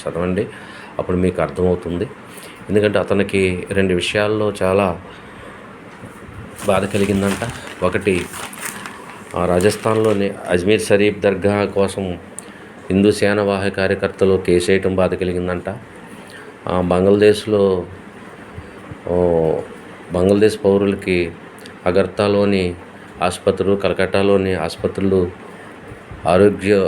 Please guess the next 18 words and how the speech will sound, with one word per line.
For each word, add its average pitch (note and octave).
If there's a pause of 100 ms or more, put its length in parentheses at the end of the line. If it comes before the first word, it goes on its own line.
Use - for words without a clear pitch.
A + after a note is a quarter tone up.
(680)
వారికి F#2+ (2250)
వైద్యం F#2+
చేయడానికి G#2
నిరాకరించిన F#2
బాధ F2
కలిగిందంట. F2 (760)
మరి F2+
ఎందుకు F2+
బాధ F#2
కలిగిందో F#2
మాకు E2+
అర్థం D#2
అవ్వట్లేదు, F2
కానీ G#2 (420)
ఇది F2+ (180)
ఆ F2+
దేశంలో F#2+
ఉన్న G2